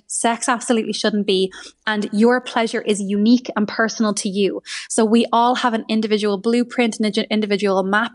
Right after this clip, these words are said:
and it's learning the practices that help, um, that help you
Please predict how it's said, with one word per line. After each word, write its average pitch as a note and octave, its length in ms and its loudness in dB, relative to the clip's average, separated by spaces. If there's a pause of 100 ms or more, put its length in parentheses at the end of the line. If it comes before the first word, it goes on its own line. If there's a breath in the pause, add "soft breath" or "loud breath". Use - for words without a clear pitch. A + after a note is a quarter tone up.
and G#3+ 100 -2
it's G3+ 120 -6
learning A#3 500 4 (280 loud breath)
the G#3+ 80 0
practices G#3+ 840 0
that G3+ 140 -2
help, - 460 -2 (320 loud breath)
um, G#3+ 400 0
that G#3+ 120 -2
help A#3+ 340 -2
you G#3+ 840 2